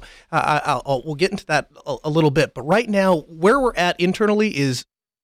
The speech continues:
we can get the Matrix client to a device that has an I P address. That's easy.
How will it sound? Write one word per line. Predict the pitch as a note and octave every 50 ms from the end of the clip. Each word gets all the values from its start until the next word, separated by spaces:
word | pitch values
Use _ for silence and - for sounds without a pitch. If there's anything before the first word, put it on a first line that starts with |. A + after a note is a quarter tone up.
| _ _ _ _ _ _ _ _ _ _ _ _ _ _ _ _ _ _ _ -
we | C#3+ E3 F#3+
can | F3+ - G3+ F#3 D#3
get | C3 A#2+ F#3+ A3+ A#3 - _ F#3
the | G3 F#3 D#3 D#3+ - - - _ -
Matrix | C#3 D#3 D#3 D#3 D#3 D#3+ F3 - - - - -
client | - - C3 D3+ D3 C3 A#2 - -
to | - C#3+ C3
a | B2
device | A2+ A#2+ C3 C#3+ C#3 -
that | - B2+
has | C3 B2+ B2
an | B2 A#2
I | A2+
P | A2 - E3 E3+
address. | C#3+ A#2 F#2 A2 A#2 - -
That's | - D3+ D#3 D#3+ - -
easy. | D#3+ F3 C#3 F#2 F#2+ G2+